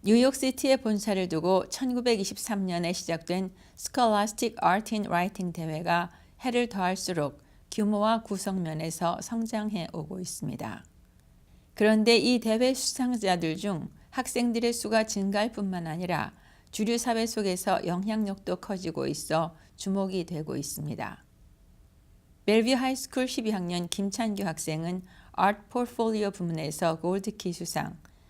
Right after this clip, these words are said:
믹스미디어 드로잉, 페인팅으로 네 개의 실버키와 세 개의 어너러블 맨상을 수상했으며, 이스트레이크 하이스쿨 십이 학년 양보영 학생은 페인팅 부문 골드키와 드로잉,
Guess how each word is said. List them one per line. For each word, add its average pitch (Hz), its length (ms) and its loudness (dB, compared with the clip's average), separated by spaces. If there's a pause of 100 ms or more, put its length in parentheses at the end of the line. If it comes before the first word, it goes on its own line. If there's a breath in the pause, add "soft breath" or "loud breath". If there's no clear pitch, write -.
(180 soft breath)
믹스미디어 208 840 2 (120)
드로잉, 185 500 0 (280)
페인팅으로 208 760 0
네 196 200 2
개의 214 200 2
실버키와 180 840 -2 (280 soft breath)
세 240 240 0
개의 226 260 2
어너러블 202 460 0
맨상을 170 500 -4
수상했으며, 165 840 -6 (760 soft breath)
이스트레이크 240 560 2
하이스쿨 202 460 -2
십이 196 260 -4
학년 165 460 -2
양보영 180 500 -2
학생은 170 560 -4 (380 loud breath)
페인팅 233 420 0
부문 214 320 -2
골드키와 165 880 -2
드로잉, 175 480 -4